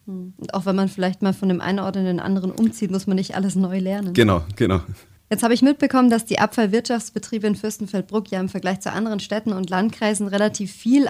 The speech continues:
Speaker 1: ausprobieren, um die Menschen so in Sachen Umwelt zu schulen oder auf neue Ideen zu bringen. Jetzt gibt's ja seit kurzem den sogenannten Windelzuschuss.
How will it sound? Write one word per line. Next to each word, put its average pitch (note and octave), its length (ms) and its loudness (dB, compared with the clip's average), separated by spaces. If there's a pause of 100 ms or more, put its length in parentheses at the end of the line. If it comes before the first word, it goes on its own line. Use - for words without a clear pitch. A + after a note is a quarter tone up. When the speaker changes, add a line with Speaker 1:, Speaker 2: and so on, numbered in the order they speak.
Speaker 1:
ausprobieren, A3+ 580 2
um G#3 100 2
die F#3 120 -2
Menschen G3+ 400 0
so G3+ 120 -2
in G3 140 2
Sachen F#3+ 260 -2
Umwelt B3 600 6 (160)
zu - 200 -6
schulen C#4+ 500 4
oder G#3 280 0
auf G3+ 140 -4
neue G3+ 240 2
Ideen G3 400 -4
zu B3 140 -6
bringen. B3+ 380 2 (340)
Jetzt G#3 180 -2
gibt's C4 200 -2
ja A3+ 100 4
seit G#3 180 0
kurzem B3 420 0
den G3+ 240 0
sogenannten G3+ 600 0
Windelzuschuss. A3+ 1200 4